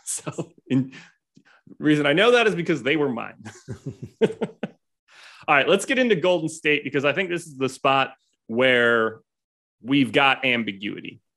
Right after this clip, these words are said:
The losing team is the team that generally needs to make some changes. Now, I don't really think that we have much to say about Steph, about Klay, about Wiggins, about Draymond. Do you have anything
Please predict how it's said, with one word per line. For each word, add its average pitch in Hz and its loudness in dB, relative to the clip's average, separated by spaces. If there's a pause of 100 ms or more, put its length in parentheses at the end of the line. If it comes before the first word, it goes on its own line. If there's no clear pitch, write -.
The 123 -4
losing 180 2
team 165 -2
is 131 -6
the 135 -6
team 135 -2
that 123 -2
generally 127 -2
needs 113 -4
to 107 -6
make 104 -2
some 98 -12
changes. - -14
Now, 120 0 (320)
I 139 0
don't 165 2
really 170 2
think 156 -2
that 139 -2
we 143 -2
have 139 2
much 139 -4
to 131 -4
say 127 0
about 113 -2
Steph, - -2 (260)
about 107 -6
Klay, 123 0
about 107 -2
Wiggins, 117 -2
about 110 -2
Draymond. 104 -8 (320)
Do 143 -12
you 185 0
have 190 4
anything 170 0